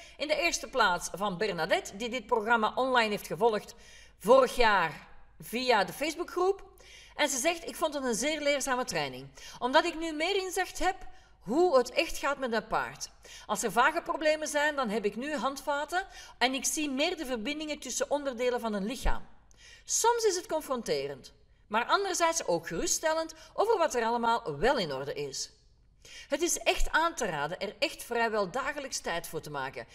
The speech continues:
want dan beklijft het het beste. De begeleiding van Eva is top, de video's helder en de online sessies zijn een goede stok achter de deur om het vol te houden.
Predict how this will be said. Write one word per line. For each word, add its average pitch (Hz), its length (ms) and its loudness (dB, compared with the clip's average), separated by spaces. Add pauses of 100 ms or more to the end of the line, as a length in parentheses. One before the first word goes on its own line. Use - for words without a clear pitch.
(160)
want 208 260 2
dan 339 220 2
beklijft 254 420 0
het 233 100 -12
het 175 160 -8
beste. 139 380 -6 (680)
De 214 80 -2
begeleiding 302 540 2
van 349 120 2
Eva 302 260 0
is 269 200 -2
top, - 320 -4 (380)
de 170 140 -4
video's 254 440 2
helder 233 400 0 (280)
en 269 100 -4
de 330 100 0
online 311 320 2
sessies 294 360 -6
zijn 196 160 0
een 196 80 -4
goede 285 200 -6
stok 262 300 0
achter 233 300 -2
de 185 100 -10
deur 214 260 4
om 196 100 -6
het 180 100 -10
vol 139 180 -6
te 139 100 -12
houden. 120 380 -8